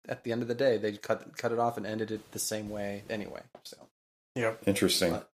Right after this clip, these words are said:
Speaker 1: the thing I really liked in the comic was, uh, Kaneda's character. I liked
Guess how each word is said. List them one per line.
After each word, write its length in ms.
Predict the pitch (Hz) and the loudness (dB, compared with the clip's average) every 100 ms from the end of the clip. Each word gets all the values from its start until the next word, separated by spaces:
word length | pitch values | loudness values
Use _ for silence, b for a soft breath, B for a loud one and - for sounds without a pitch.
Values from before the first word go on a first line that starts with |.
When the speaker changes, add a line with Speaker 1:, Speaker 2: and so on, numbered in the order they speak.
| _ | _
Speaker 1:
the 80 | 127 | -8
thing 260 | 120 170 156 | 0 2 4
I 40 | |
really 260 | 127 135 135 | 6 6 6
liked 320 | 117 113 113 | 6 2 0
in 100 | 107 | -8
the 80 | 104 | -6
comic 420 | - 113 98 - | -2 -2 -2 -4
was, 520 | 101 95 92 - - - | 0 0 -2 -8 -10 -8
uh, 400 | 101 98 98 95 - _ _ _ _ _ _ _ | -6 -6 -8 -12 -16 _ _ _ _ _ _ _
Kaneda's 480 | - 117 117 107 92 | -4 -2 2 2 0
character. 540 | - 101 95 95 92 - _ | -2 -4 -4 -8 -8 -10 _
I 100 | 117 | -2
liked 300 | 104 107 101 | 0 0 -2